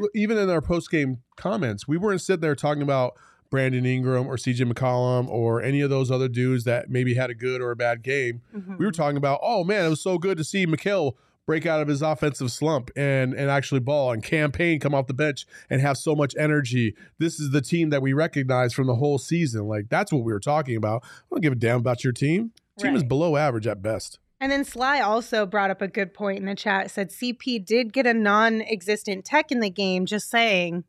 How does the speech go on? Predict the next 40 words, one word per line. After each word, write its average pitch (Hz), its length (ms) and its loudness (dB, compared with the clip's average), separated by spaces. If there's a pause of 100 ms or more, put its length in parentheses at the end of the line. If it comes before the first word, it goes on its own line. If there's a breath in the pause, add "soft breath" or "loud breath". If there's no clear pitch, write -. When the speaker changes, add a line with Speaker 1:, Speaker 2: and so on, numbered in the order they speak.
(400)
Speaker 2:
and 185 500 0
you're 202 160 -2
not 240 200 0
wrong. 202 360 2
So - 120 -4
maybe 214 200 2
we 214 60 -2
could 208 120 -2
just 214 140 -8
call 190 160 -2
it 175 80 -2
even. 185 320 -6 (180)
Speaker 1:
Yeah, 190 180 0 (500)
there - 120 -4
you 147 120 0
go. 160 60 0
Speaker 2:
So 185 260 -4 (200)
there 196 120 -4
you 214 80 -2
go. 233 340 -6
We'll 208 140 -2
just 202 140 -6
call 202 160 2
it 208 100 2
even. 185 260 0 (580 loud breath)
All 233 100 2
right. 208 220 -2
One 240 280 0
other 285 240 2
thing 247 240 0
that 214 100 -2
came 247 220 0
out 214 160 2
of 214 80 2
last 208 280 0
night 196 280 0
that 202 80 2
I 202 100 2
found 202 540 0 (160)
quite 208 640 -2